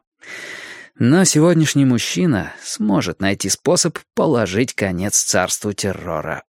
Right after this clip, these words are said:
Осли». Цель, которой стоит приложить мозги, не правда ли?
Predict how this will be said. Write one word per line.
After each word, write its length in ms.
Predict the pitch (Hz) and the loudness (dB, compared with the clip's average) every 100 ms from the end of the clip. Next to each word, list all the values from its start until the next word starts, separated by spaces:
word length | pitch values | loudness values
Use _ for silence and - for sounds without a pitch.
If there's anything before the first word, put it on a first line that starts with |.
| _ | _
Осли». 400 | 90 - - 71 - _ _ _ _ _ _ _ _ _ _ _ - | -2 -2 -4 -10 -20 _ _ _ _ _ _ _ _ _ _ _ -4
Цель, 520 | - 104 120 151 - _ _ _ - | 2 2 2 -2 -8 _ _ _ -4
которой 400 | 117 135 120 127 | 0 2 2 2
стоит 420 | - 113 123 - | 0 0 0 -2
приложить 460 | 170 180 170 139 - | -2 0 0 0 0
мозги, 380 | 110 98 90 | 0 -2 -4
не 120 | 82 117 | -4 -2
правда 380 | 143 175 98 | -2 -2 -4
ли? 140 | 62 | -8